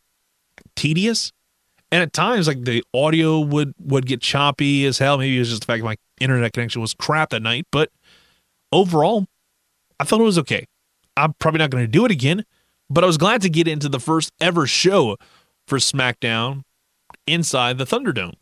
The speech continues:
Really worth it. It was really fun, and I'm probably not gonna do it again, but I appreciate W W E for, in the words of Bray Wyatt, letting me in.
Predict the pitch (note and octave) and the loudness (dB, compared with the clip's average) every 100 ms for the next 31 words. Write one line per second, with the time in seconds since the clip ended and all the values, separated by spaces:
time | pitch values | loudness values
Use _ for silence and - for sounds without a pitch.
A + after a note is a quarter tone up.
0 | _ _ _ - A#2 B2 C#3+ E3 G3 C4 | _ _ _ -10 -4 0 0 0 0 -4
1 | - _ _ _ _ B2+ A#2+ D3+ C#3 B2+ | -8 _ _ _ _ -6 -2 -2 -2 -2
2 | E3 E3 _ _ - B2 C3 C#3+ D#3+ C#3+ | -2 -6 _ _ -8 -4 -2 -2 -4 -8
3 | - C#3 E3+ E3 C#3+ G3 D#3+ A2 G2+ A#2 | -2 0 0 0 2 2 0 -4 -2 -4
4 | A2 _ _ - C#3+ D#3+ D3 C3+ - - | -4 _ _ -4 0 2 0 -2 -4 0
5 | C3+ B2 B2+ C3+ _ _ _ _ _ _ | 0 2 0 0 _ _ _ _ _ _
6 | - B2+ B2+ C3 C#3 - C3 C3 B2 A#2 | -6 0 0 -2 -6 -4 0 0 0 0
7 | A#2+ A2+ A2+ C3 _ - A#2 B2 A#2+ A2+ | 0 2 0 0 _ -8 -2 -2 -2 -2
8 | A#2 C3 B2+ | -2 -2 -6